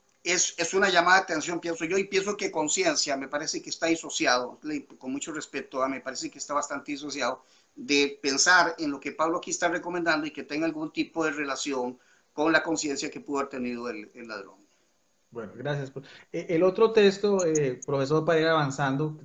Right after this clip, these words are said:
Speaker 2: tengo dos más, abusando de su, de, de su generoso
Speaker 1: No se
Speaker 2: tiempo.
Speaker 1: preocupe, usted
Speaker 2: Es
Speaker 1: puede estar aquí, que todavía hasta dentro de dos horas nos vuelven a dar café aquí.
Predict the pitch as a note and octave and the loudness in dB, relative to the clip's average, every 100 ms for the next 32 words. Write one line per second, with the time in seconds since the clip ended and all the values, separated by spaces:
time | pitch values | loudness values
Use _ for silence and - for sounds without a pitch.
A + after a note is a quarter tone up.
0 | - C#3+ D3+ D#3 D#3 D3 C#3+ D3 B2 B2 | -6 0 2 4 4 4 2 0 -4 -4
1 | B2 C3+ C3+ D3 C3+ A#2+ A#2+ A2 A2+ A#2+ | -2 -2 0 0 0 -4 -8 -10 -12 -10
2 | C3 B2+ B2 C3 C3 D3+ D#3 C#3+ D#3+ D#3 | -10 -10 -4 -4 -2 -2 0 0 0 -6
3 | E3+ E3+ - E3 D3 F3 F3+ F#3 F3 E3+ | -6 -8 -6 -6 -4 -2 0 4 4 4
4 | F3+ F3+ E3+ - C#3 C3+ D#3 F3+ F3+ B2 | 2 -2 -2 -4 0 2 2 0 0 -4
5 | C3 D3+ C#3 C#3+ D#3+ F3+ G3 E3+ E3 E3+ | -2 0 0 0 0 2 0 2 0 2
6 | F3 E3+ E3+ D#3+ D#3+ - - | 4 4 2 -4 -8 -10 -16